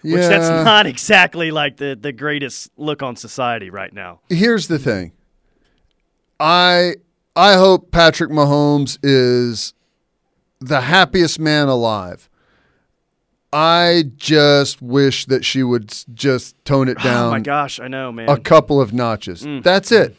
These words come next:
Speaker 2: Just tone it down a couple of notches.
Speaker 1: I think it's gonna take more than a couple notches, though, for her. Just saying.
Speaker 2: It's really, it's the combination of her and his brother that is, like, the ultimate,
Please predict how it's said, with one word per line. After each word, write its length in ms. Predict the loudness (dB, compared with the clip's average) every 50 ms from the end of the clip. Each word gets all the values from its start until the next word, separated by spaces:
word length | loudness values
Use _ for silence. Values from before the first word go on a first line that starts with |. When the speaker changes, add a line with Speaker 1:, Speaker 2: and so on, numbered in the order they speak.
| _ _ _ _ _ _ _ _ _
Speaker 2:
Just 180 | -18 -16 -6
tone 220 | -2 0 0 2 0
it 100 | 2 2
down 180 | 2 2 2
a 40 | 2 -2
couple 400 | 0 2 2 2 4 2 2 2
of 120 | 2 2
notches. 320 | -2 -2 0 0 2 4
Speaker 1:
I 40 | 4 4
think 140 | 4 2
it's 100 | 0 -2
gonna 100 | -4 -4
take 200 | -2 -2 -2 -2
more 160 | -2 -6 -6 -8
than 60 | -8
a 20 | -8
couple 280 | -8 -8 -8 -8 -10
notches, 460 | -10 -10 -10 -10 -10 -12 -16 -18 -16
though, 260 | -14 -12 -12 -12 -14 -16
for 180 | _ _ -18 -14
her. 300 | -12 -12 -12 -12 -16 -20 _ _ _ _ _ _ _ _ _ _ _
Just 140 | -18 -16 -12
saying. 160 | -6 0 0
Speaker 2:
It's 200 | 0 0 0 -6
really, 600 | -2 2 4 4 4 4 4 2 2 0 -2 -4 -10 _ _ _ _ _ _ _ _
it's 220 | -2 -2 -2 0
the 120 | -2 -2 -2
combination 840 | -2 -2 0 0 2 2 0 0 0 0 -2 -2 -2 -4 -6 -8 -8 -2 0
of 200 | 0 0 0 -2
her 500 | -6 -2 2 4 4 6 4 4 2 -2 -2
and 240 | -2 0 0 0 -2
his 240 | -2 -2 -2 -2 -4
brother 460 | -2 0 0 0 0 0 -4 -10 -18 _ _ _ _ _ _ _ _ _ _ _ _ _ _ _ _ _ _ _ -4
that 360 | 0 2 2 2 0 -2 -6 _ _ -2
is, 500 | 0 2 2 0 -2 -4 -6 -8 -10 -14 _ _ _ _ _ _ _ _ _ _ _ _ _ _ -20 -18 -18 -18 -12 _
like, 260 | 0 0 0 0 -2
the 160 | -6 -8 -4 0 2
ultimate, 560 | 2 2 2 0 -2 -2 0 0 -2 -4